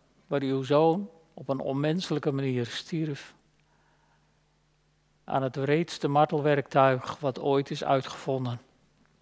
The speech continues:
En zoals we hebben gezien,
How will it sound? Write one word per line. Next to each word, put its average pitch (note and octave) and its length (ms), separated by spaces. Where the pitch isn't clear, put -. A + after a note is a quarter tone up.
En - 100
zoals D3+ 260
we D#3+ 80
hebben E3+ 220
gezien, F3 520